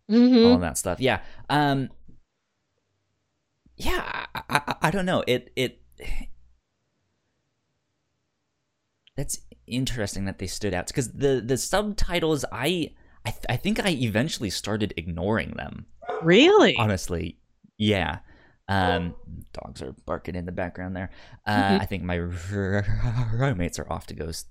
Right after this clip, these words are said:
Speaker 2: see a baseball g-, game, so she
Speaker 1: Nice.
Speaker 2: put the dogs upstairs. Um,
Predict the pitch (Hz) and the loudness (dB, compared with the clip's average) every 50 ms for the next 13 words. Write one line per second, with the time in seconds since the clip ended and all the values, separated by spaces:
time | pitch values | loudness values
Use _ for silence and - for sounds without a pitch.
0 | - - - - - - 107 107 127 131 - 147 - - - - - - - 80 | -16 -18 -16 -14 -12 -10 -6 -6 -6 -6 -4 -4 -4 -4 -6 -10 -10 -10 -8 -6
1 | 82 82 82 87 87 87 82 - - - - 101 87 82 82 80 - 85 - - | -6 -4 -6 -6 -6 -8 -6 -6 -6 -2 0 0 0 0 -2 -4 -6 -8 -10 -10
2 | - - - 95 92 95 92 - 170 226 269 285 240 - - - - - - 220 | -12 -10 -10 -8 -8 -6 -6 -4 -2 0 2 2 2 0 -2 -6 -14 -10 -8 -6
3 | 208 - 202 160 170 175 170 - - 185 - - - - - - - - - - | -6 -4 -4 -6 -6 -8 -8 -10 -12 -14 -12 -12 -12 -12 -12 -12 -12 -14 -16 -16
4 | - - - - _ _ - 120 120 120 120 117 117 113 113 110 - | -18 -20 -20 -20 _ _ -2 0 2 2 2 2 2 2 2 0 -2